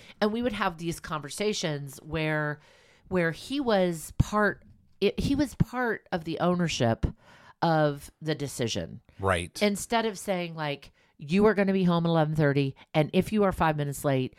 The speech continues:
Speaker 1: you are gonna be grounded."
Speaker 2: Right,
Speaker 1: You know,
Speaker 2: exactly.
Speaker 1: and which was how I was parented.
Speaker 2: Right.
Speaker 1: I, I always wanted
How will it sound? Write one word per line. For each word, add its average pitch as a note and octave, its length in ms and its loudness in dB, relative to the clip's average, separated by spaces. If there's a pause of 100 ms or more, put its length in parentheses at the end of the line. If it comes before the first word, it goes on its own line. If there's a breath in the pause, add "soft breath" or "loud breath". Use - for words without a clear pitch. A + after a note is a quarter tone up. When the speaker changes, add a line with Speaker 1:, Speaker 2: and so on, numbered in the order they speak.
(180 soft breath)
Speaker 1:
you D3+ 200 0
are D3 80 4
gonna B2+ 240 -4
be A#2+ 100 -4
grounded." F2+ 480 -10
Speaker 2:
Right, F2 400 0
Speaker 1:
You F#3+ 140 0
know, F3 140 2
Speaker 2:
exactly. E3+ 180 -6
Speaker 1:
and F#3+ 100 0
which G#3+ 220 0
was G#3+ 180 -2
how D#3+ 220 0
I C#3 120 -2
was A#2 160 -6
parented. G2 420 -6 (280 loud breath)
Speaker 2:
Right. E2+ 200 -6
Speaker 1:
I, - 160 4
I G3+ 240 2
always G#3 560 0
wanted E3 480 -6